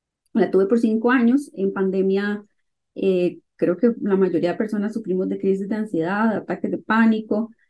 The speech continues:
y, em, recién estaba mudándome de mi casa que tenía en La Guásima a construir una casa acá en Belén.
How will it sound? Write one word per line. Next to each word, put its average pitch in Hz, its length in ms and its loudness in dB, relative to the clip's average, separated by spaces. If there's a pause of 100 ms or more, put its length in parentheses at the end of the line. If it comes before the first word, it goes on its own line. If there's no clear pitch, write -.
(300)
y, 202 600 4
em, 190 460 2
recién 208 680 4
estaba 202 380 0
mudándome 226 640 2
de 214 380 -2
mi 196 160 0
casa 208 300 -4
que 233 80 -2
tenía 196 220 0
en 196 60 2
La 208 100 0
Guásima 233 840 2
a 202 80 -6
construir 196 440 0
una 196 160 -2
casa 190 360 -6
acá 190 540 -4
en 185 240 2
Belén. 180 440 6